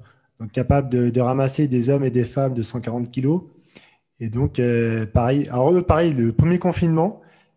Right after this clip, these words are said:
ils sont passés à la télévision sur France, euh, sur France trois.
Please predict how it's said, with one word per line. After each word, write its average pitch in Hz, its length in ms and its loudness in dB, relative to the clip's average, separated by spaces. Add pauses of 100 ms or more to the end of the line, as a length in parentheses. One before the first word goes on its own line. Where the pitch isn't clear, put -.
(280)
ils 135 80 0
sont 156 120 0
passés 156 220 2
à 165 60 4
la 160 80 4
télévision 160 540 0
sur 123 200 -4
France, - 320 -6
euh, 135 160 2
sur - 300 -4
France 156 200 -4
trois. 180 380 -4